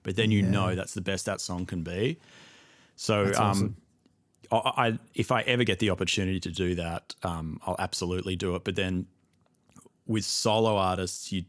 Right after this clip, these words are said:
Speaker 1: don't, because you're kind of building it as you go.
Speaker 2: It's true,
Speaker 1: And
Speaker 2: yeah.
Speaker 1: there's, there's even some bands, some blues bands I work with where, um,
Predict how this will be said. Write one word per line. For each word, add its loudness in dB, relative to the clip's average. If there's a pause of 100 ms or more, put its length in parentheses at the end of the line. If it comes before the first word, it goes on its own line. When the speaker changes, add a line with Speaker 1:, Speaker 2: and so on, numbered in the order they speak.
(120)
Speaker 1:
don't, -2
because -6
you're -6
kind -6
of -8
building -6
it -8
as -12
you -10
go. -8 (300)
Speaker 2:
It's -10
true, -2
Speaker 1:
And -2
Speaker 2:
yeah. 0
Speaker 1:
there's, 0
there's -4
even 0
some -4
bands, -4
some -6
blues -4
bands -4
I -4
work -6
with -8
where, -6
um, -6